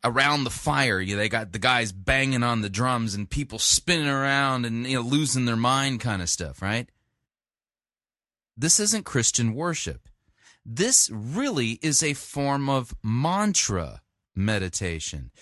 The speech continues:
designed to put you into an altered state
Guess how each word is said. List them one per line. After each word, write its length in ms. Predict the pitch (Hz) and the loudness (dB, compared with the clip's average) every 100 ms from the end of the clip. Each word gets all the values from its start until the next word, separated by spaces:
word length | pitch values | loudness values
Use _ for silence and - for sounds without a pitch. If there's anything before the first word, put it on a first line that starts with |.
| - - _ 139 | -20 -20 _ 0
designed 720 | 139 - 170 196 208 196 - | 2 4 4 2 0 0 0
to 160 | 180 | 0
put 420 | 151 - 180 - - | -2 -2 -2 0 -2
you 200 | 160 - | -2 0
into 480 | 165 156 - 160 147 | 0 2 0 0 0
an 140 | 135 - | -2 0
altered 680 | 139 147 143 - 143 131 113 | 2 2 2 0 0 0 4
state 500 | - - 135 131 | 4 4 2 2